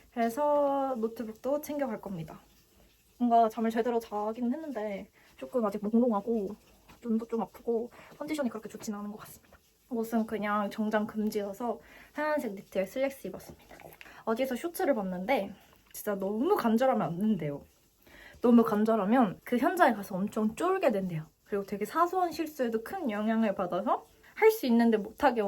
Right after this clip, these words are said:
되는 경우가 많아서 너무 간절하면 안 된대요. 그러니까 어떻게 해야 되냐면 나 진짜 할 만큼 했다. 정말 얘한테만 올인해서 정말 열심히 했어요. 모르는 단어들도 많이 찾아봤고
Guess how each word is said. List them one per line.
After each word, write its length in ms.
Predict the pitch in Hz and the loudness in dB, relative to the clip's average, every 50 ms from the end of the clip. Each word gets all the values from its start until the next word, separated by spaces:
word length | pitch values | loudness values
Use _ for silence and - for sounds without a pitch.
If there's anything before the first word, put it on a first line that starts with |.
| 175 156 - | -2 -4 -2
되는 300 | - 233 226 233 226 202 | 2 4 6 6 4 4
경우가 340 | - 208 196 190 185 180 | 2 0 0 0 -2 -2
많아서 520 | 180 175 165 165 - 185 - 247 214 196 - - _ _ | -4 -4 -4 -4 -4 -2 -2 -2 -2 -2 -4 -10 _ _
너무 480 | - 214 247 311 359 381 392 403 381 359 | 0 4 6 6 8 8 6 6 4 4
간절하면 460 | - 240 214 208 208 214 208 190 170 156 | 2 0 2 2 2 0 0 -2 -2 -2
안 140 | 156 156 | -4 -4
된대요. 300 | 156 - - - - - - - - _ _ _ _ _ _ _ _ _ _ _ _ _ _ _ _ _ | -6 -8 -10 -10 -12 -12 -12 -14 -18 _ _ _ _ _ _ _ _ _ _ _ _ _ _ _ _ _
그러니까 200 | - 233 226 220 | -6 -2 0 2
어떻게 320 | 202 202 - - - - | 0 0 -2 -6 -2 2
해야 140 | 294 262 233 | 2 2 2
되냐면 540 | 208 202 202 185 185 208 269 254 196 170 - - _ _ _ _ - - _ _ | 0 -2 -4 -4 -2 0 0 0 0 -2 -4 -12 _ _ _ _ -20 -20 _ _
나 120 | - 220 | -4 -4
진짜 520 | 220 - 226 220 226 220 - - - 240 233 | -2 0 2 2 2 2 2 4 6 6 6
할 80 | 262 | 4
만큼 300 | 285 285 277 - - 277 269 | 2 0 -2 -2 -4 -6 -6
했다. 240 | - - - - - _ _ _ _ _ _ _ _ _ _ _ _ _ _ _ _ _ | -6 -10 -18 -20 -20 _ _ _ _ _ _ _ _ _ _ _ _ _ _ _ _ _
정말 380 | - - 254 254 254 262 240 220 | -2 4 6 6 8 8 8 6
얘한테만 480 | 220 240 269 294 302 247 254 240 226 214 | 8 8 8 8 6 4 2 2 2 2
올인해서 460 | 190 196 220 262 277 262 240 - - | 2 2 2 2 4 2 2 0 -2
정말 260 | - 214 202 190 185 | -6 -6 -4 -2 -2
열심히 360 | 170 175 185 - - 220 226 | -2 -4 -4 -2 0 0 0
했어요. 420 | 233 285 - - 254 - - - - _ _ _ | 0 -2 -4 -4 -4 -4 -4 -6 -10 _ _ _
모르는 400 | 226 240 262 262 - 277 240 226 | 0 2 4 4 6 6 6 4
단어들도 720 | - - 226 220 233 226 214 202 202 202 202 208 208 202 | 4 4 4 4 4 2 0 -4 -4 -4 -4 -2 -2 -2
많이 260 | 196 196 185 208 226 | -2 -2 -2 -2 -4
찾아봤고 760 | 220 - 302 302 277 214 185 160 - - 294 269 202 - - | -4 -4 -4 -4 -4 -4 -6 -8 -4 0 0 2 2 0 -4